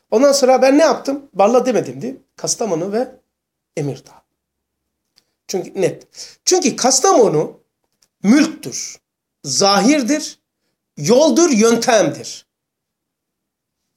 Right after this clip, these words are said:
Tamam? Ee, emir da ise enfusidir,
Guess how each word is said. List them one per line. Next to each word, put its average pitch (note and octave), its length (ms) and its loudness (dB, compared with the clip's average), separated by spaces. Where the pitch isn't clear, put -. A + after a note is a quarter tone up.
Tamam? C4 280 -12
Ee, E3 60 0
emir B3 520 2
da A#3 160 2
ise A3 400 2
enfusidir, B3+ 840 0